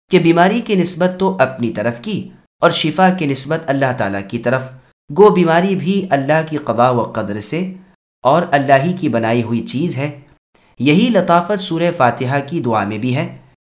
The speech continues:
کہ انعام و ہدایت کی اسناد تو رب عالم کی طرف کی ہے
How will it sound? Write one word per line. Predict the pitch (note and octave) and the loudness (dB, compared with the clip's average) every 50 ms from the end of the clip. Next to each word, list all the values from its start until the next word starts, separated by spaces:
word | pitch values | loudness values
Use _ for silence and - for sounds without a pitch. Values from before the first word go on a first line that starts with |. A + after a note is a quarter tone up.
| _ - | _ -2
کہ | - - - | -2 0 2
انعام | D#3+ D#3 D#3 D3 F3 G#3 A3+ A3+ | 2 2 4 4 4 2 2 2
و | G#3+ | 0
ہدایت | F3+ D#3 D#3 D3 D3 D3 E3 F3+ F3+ F#3 - - | 0 0 0 2 2 2 2 0 -2 -4 -8 -10
کی | - F#3+ G3+ G3+ - - | -8 -6 -6 -4 -6 -6
اسناد | C3 - - A#2+ B2 C3 D3+ D#3+ D#3+ - | -8 -6 -4 -2 0 0 0 0 -2 -4
تو | - F3+ E3+ | -2 0 0
رب | C#3+ A#2+ - A#2+ A#2+ A#2 | 0 0 -2 -2 -2 0
عالم | G#2 G#2+ A2 A#2 C3 D#3 D3+ | 2 2 2 2 0 0 -2
کی | C3 B2 - D#3+ F3 | -4 -4 -6 -6 -6
طرف | F3 - A#2+ G#2+ G#2 - - | -4 -2 -2 -4 -4 -6 -8
کی | - C3 C3 C3+ | -8 -6 -2 0
ہے | F#3+ F#3+ F#3+ - - | 0 0 0 -4 -8